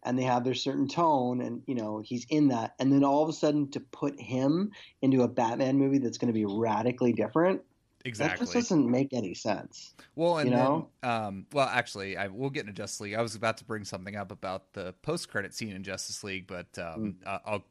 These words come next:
Speaker 2: give some fair warning if we
Speaker 1: Yeah,
Speaker 2: get into
Speaker 1: <laughs> yeah,
Speaker 2: that.
Speaker 1: yeah.
Speaker 2: So I'll, I'll, I'll keep quiet of that for right now. But, um, yeah, I guess just, just saying, I'm like, when that happened, I'm like, "Wait a minute, wasn't that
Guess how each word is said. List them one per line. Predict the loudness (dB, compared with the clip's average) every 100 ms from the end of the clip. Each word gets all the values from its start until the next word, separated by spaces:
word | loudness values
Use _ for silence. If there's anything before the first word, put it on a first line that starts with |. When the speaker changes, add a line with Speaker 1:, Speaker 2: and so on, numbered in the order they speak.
| -14
Speaker 2:
give | -14 -12
some | -14 -10
fair | -8 -6
warning | -4 -4 -4 -2
if | 4
we | 4
Speaker 1:
Yeah, |
Speaker 2:
get | 4 4
into | 2 4
Speaker 1:
<laughs> |
yeah, |
Speaker 2:
that. | 6 6 6 2
Speaker 1:
yeah. |
Speaker 2:
So | 2 2
I'll, | 4 4 2
I'll, | -4 -4 -8
I'll | -8
keep | -8 -12 -6
quiet | 0 0 0 -8
of | -14 -10
that | -12 -10
for | -12
right | -10 -10
now. | -8 -6 -6 -8
But, | -10 -10 -12 -20 -20 -20 -10 0
um, | 2 2 -4 -10 _ _ _ _ _ _ -2
yeah, | 4 4
I | 4
guess | 2 0 0
just, | -10 -8 -10 -8
just | -8 -4
saying, | -4 -4 -6
I'm | -6
like, | -4 -4 -6 _ -20 -4
when | -2 4
that | 4 6
happened, | 6 4 2 -4
I'm |
like, | -4 -2
"Wait | 0 0
a | 0
minute, | -4 -8 -4
wasn't | -4 -4 -6
that | -2 -2 -4